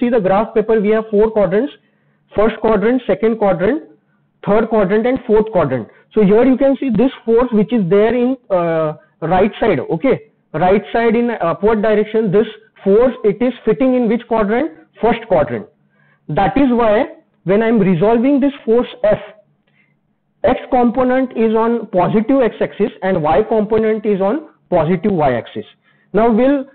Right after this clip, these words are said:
see when we are solving example that forces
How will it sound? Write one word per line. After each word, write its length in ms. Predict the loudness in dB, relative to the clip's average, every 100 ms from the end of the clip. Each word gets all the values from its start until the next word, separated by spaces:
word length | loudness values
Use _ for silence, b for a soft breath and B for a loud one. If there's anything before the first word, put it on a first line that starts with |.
| _ -2
see 160 | 2 2
when 220 | 2 2
we 60 |
are 120 | 2 2
solving 360 | 0 2 2
example 680 | 0 0 -2 0 0 0 -2 -12 _ _ _ _ _ -6
that 340 | -2 -2 -2
forces 380 | 2 2 2 -2